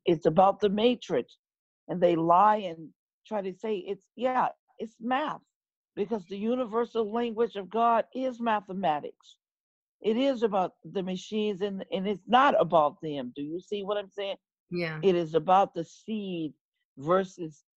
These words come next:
Speaker 1: the machines. It's about the seeds of God, which is the seed of life, versus the machines which have no life.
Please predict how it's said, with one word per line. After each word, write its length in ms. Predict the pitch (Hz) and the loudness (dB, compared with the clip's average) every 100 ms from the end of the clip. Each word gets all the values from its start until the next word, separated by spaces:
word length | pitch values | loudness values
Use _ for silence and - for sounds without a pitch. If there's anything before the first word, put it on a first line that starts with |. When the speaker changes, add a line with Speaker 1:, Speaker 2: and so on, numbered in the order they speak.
| - 175 | -6 -2
Speaker 1:
the 80 | |
machines. 960 | 165 165 - - 190 170 139 120 120 _ _ _ _ _ _ _ - | -2 -4 -10 -6 -4 -2 -4 -6 -12 _ _ _ _ _ _ _ -4
It's 200 | 160 151 | -4 -2
about 320 | 151 165 151 | 2 2 2
the 100 | 151 | -2
seeds 640 | 147 - 233 240 240 - _ _ - | -8 -4 0 2 0 -6 _ _ -6
of 180 | 175 151 | -6 -2
God, 420 | 185 175 160 139 | 4 6 6 4
which 200 | 160 160 | 0 -6
is 140 | 180 160 | -10 -10
the 100 | 151 | -12
seed 380 | - 170 190 | -4 -2 0
of 120 | 208 185 | -4 -2
life, 480 | 202 202 160 131 _ _ _ _ _ _ _ _ _ | 2 2 2 -4 _ _ _ _ _ _ _ _ _
versus 680 | - 165 175 170 170 156 139 _ | 0 4 4 2 -4 -6 -8 _
the 80 | 151 | -6
machines 640 | 151 147 - 185 170 151 | -6 -6 -6 -4 -4 -6
which 200 | 131 - | -6 -6
have 280 | 160 135 127 - _ _ _ _ - | -2 0 0 -4 _ _ _ _ -6
no 400 | 131 143 156 165 | 0 4 6 6
life. 600 | 156 147 151 147 127 | 4 4 4 4 0